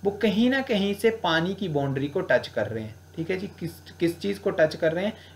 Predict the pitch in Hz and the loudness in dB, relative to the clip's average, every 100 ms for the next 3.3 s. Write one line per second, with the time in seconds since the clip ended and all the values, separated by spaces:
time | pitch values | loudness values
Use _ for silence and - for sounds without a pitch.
0 | - 160 156 165 170 170 135 135 131 131 | -4 2 4 2 0 0 0 0 -2 -2
1 | 165 151 143 - 123 120 131 131 135 135 | -2 -2 -6 -6 -6 -4 -6 -6 -4 -4
2 | 151 - 147 147 165 165 151 135 127 131 | -4 -2 0 2 0 -2 -4 -2 -2 -4
3 | 143 139 131 | -8 -6 -6